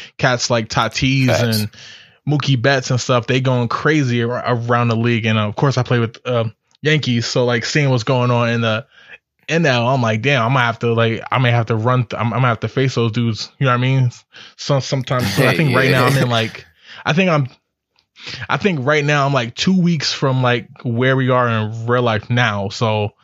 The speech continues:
Speaker 1: I think I'm in, like, mid-May, so I'm not
Speaker 2: Oh, you've been
Speaker 1: too
Speaker 2: going
Speaker 1: far
Speaker 2: to
Speaker 1: off.
Speaker 2: work.
Speaker 1: But yeah, man, I've been playing it a lot. Um, I also been playing Super Mario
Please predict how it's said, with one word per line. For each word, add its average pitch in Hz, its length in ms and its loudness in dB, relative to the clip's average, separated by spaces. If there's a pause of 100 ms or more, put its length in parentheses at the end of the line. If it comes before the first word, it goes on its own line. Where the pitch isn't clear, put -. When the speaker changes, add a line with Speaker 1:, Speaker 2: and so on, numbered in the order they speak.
(200)
Speaker 1:
I - 60 -4
think 135 220 0
I'm 117 120 0
in, 117 80 0
like, 104 160 -2
mid-May, 107 560 0
so 104 180 -2
I'm 101 160 0
not 113 160 -2
Speaker 2:
Oh, - 40 0
you've 107 180 0
been 95 100 2
Speaker 1:
too 82 80 -2
Speaker 2:
going 85 160 2
Speaker 1:
far 110 80 2
Speaker 2:
to 110 80 0
Speaker 1:
off. 117 80 2
Speaker 2:
work. 107 340 0 (440)
Speaker 1:
But 123 200 -2 (960)
yeah, 190 300 2
man, 156 180 -2
I've 156 100 0
been 175 120 0
playing 180 220 0
it 170 120 2
a 160 40 2
lot. 160 380 0 (360)
Um, 143 260 0
I 139 180 -2
also 202 420 0
been 165 180 0
playing 139 340 0
Super 147 460 -2
Mario 139 640 0